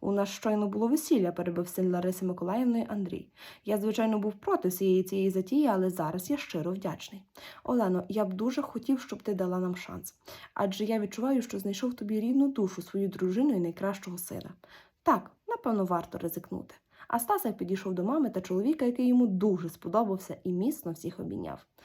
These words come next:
Так вони і стояли, втрьох. В Лариси Миколаївної на очах забриніли сльози. Ще вчора вона могла тільки мріяти про таке, а сьогодні її молитви та прохання справдились.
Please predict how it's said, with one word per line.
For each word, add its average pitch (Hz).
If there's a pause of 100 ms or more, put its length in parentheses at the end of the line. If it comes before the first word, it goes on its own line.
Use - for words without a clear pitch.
(220)
Так 466
вони 240
і 214
стояли, 170 (260)
втрьох. - (420)
В 175
Лариси 285
Миколаївної 262
на 185
очах 247
забриніли 170
сльози. - (280)
Ще -
вчора 285
вона 220
могла 214
тільки 220
мріяти 214
про -
таке, 190
а 202
сьогодні 208
її 190
молитви 185
та 285
прохання 220 (260)
справдились. -